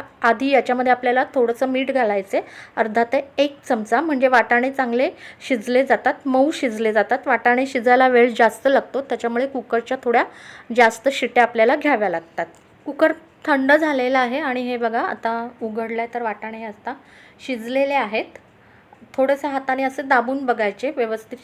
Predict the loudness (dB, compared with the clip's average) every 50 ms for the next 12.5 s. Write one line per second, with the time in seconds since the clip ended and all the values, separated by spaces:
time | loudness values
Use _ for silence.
0 | -10 -10 -10 -10 -8 -8 -8 -8 -8 -8 -12 -14 -14 -14 -14 -16 _ _ _ _
1 | _ _ _ -20 -20 -20 -20 -20 _ -4 -4 -2 0 2 2 2 2 0 -2 -2
2 | -2 -2 -6 -8 -6 -6 -6 -4 -4 -2 -2 -4 -4 -8 -12 -20 _ -14 -12 -10
3 | -8 -8 -10 -8 -8 -8 -8 -8 -10 -8 -6 -6 -8 -8 -12 -20 -20 -20 -12 -8
4 | -6 -6 -6 -6 -6 -6 -4 -2 -2 -2 -2 0 -2 -2 -2 -2 -2 -2 -2 -4
5 | -8 -12 -18 _ _ _ _ -8 -8 -6 -6 -8 -4 -2 -2 -2 -2 -2 -2 -2
6 | -2 0 -2 -2 -2 -2 -2 -2 -2 -2 -2 -4 -6 -6 -6 -12 -20 _ _ _
7 | _ _ _ _ -8 -6 -6 -6 -6 -6 -6 -4 -4 -4 -6 -4 -4 -4 -4 -4
8 | -4 -4 -4 -4 -4 -4 -4 -4 -6 -6 -6 -8 -10 _ _ _ _ _ _ -8
9 | -8 -6 -6 -6 -6 -6 -8 -8 -4 -4 -4 -2 -2 -4 -6 -6 -10 -12 -14 -20
10 | -20 -20 -20 -20 -20 _ _ -6 -4 -4 -6 -8 -12 _ -18 -16 -16 -14 -12 -12
11 | -8 -6 -6 -6 -6 -6 -8 -10 -12 -18 -20 -20 -20 _ _ _ _ 2 2 2
12 | 2 -2 -4 -6 -6 -6 -6 -8 -10